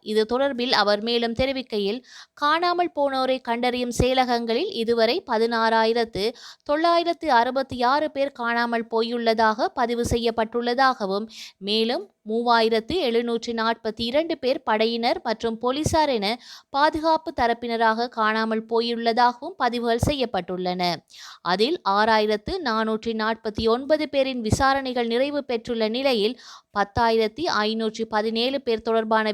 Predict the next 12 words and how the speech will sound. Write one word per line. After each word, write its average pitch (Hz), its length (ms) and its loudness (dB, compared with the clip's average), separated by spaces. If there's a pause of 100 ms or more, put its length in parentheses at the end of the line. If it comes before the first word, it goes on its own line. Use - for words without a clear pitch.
விசாரணைகள் 277 640 0
நடைபெற்று 247 500 -2
வருகின்றன. 185 640 -2 (500)
இரண்டாயிரம் 240 680 4
ஆண்டிற்கு 247 460 -4 (100)
பின்னர் 277 360 0 (180)
ஏழாயிரத்தி 226 560 2 (100)
நானூற்றி 240 440 -2 (120)
ஆறு 294 280 2
பேரும், 254 320 0 (380)
இரண்டாயிரம் 330 640 4
ஆண்டிற்கு 277 400 -4